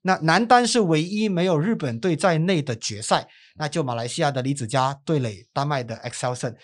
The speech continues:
那成绩我想不用报，大家也知道了哈。不过我们先来看吧，日本队这一次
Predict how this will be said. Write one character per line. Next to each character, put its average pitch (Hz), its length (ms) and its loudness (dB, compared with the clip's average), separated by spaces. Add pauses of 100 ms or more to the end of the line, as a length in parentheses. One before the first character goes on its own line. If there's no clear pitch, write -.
(160)
那 151 80 -4
成 143 160 0
绩 156 200 -2
我 135 100 0
想 117 180 -4
不 123 120 -8
用 139 120 -2
报， 143 140 0
大 139 120 -2
家 131 100 -4
也 104 80 -6
知 131 140 -8
道 127 160 -2
了 113 80 -4
哈。 135 120 -4 (300)
不 254 60 0
过 311 60 6
我 285 40 8
们 240 100 6
先 247 140 2
来 220 80 6
看 226 160 2
吧， 170 160 4
日 262 160 0
本 165 160 0
队 233 160 0
这 233 120 -2
一 214 60 -2
次 226 280 0